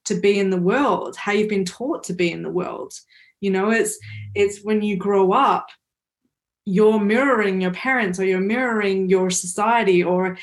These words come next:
how people were at school. You know, you've built this personality yourself in order to orient yourself in the world.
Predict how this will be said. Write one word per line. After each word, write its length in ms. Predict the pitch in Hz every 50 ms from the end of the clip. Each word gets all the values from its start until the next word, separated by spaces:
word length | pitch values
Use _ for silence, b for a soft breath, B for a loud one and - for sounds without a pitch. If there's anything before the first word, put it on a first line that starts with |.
| B B B
how 200 | B 202 196 196
people 260 | 196 208 214 208 202
were 220 | 196 190 196 196 190
at 100 | 175 180
school. 500 | - - - - 294 285 262 220 196 196
You 100 | 196 190
know, 80 | 196
you've 260 | 196 190 196 180 180 - _ -
built 400 | 220 240 302 339 277 214 - - -
this 180 | 202 190 180 -
personality 840 | - - 185 165 165 - - 175 156 - - - - - 82 - - -
yourself 840 | 185 175 180 - - - 269 262 - - - - 220 214 - - B B B B B B B -
in 160 | 214 214 208
order 340 | - 208 214 214 214 214 214
to 260 | 214 - 226 214 214 -
orient 460 | 202 196 196 208 214 214 214 220 214 196
yourself 400 | 196 190 185 196 180 180 180 190
in 100 | 185 180
the 80 | 170
world. 420 | 170 165 165 113 120 131 131 -